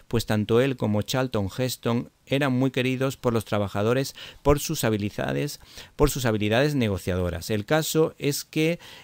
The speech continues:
este señor, contra pronóstico, se convirtió en un verdadero líder mundial, bajando las tasas de paro de su país, mejorando la economía, logrando la caída del comunismo con genialidades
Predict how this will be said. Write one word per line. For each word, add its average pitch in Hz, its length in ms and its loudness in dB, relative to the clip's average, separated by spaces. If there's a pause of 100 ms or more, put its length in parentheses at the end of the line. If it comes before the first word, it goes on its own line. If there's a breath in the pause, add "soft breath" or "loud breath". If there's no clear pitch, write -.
(200 loud breath)
este 123 1200 2
señor, 139 560 2 (280 soft breath)
contra 156 400 0
pronóstico, 131 760 0
se 127 160 -2
convirtió 117 680 0
en 127 100 4
un 127 160 2
verdadero 117 640 4
líder 160 420 2
mundial, 131 880 2 (720 loud breath)
bajando 156 560 2
las 131 220 0
tasas 143 340 -2
de 113 120 2
paro 135 220 4
de 143 100 2
su 113 140 -6
país, 98 380 -4
mejorando 120 640 0
la 151 100 2
economía, 101 680 -2
logrando 143 500 2
la 143 120 2
caída 135 440 -2
del 147 400 2
comunismo 131 640 0
con 131 160 0
genialidades 117 800 0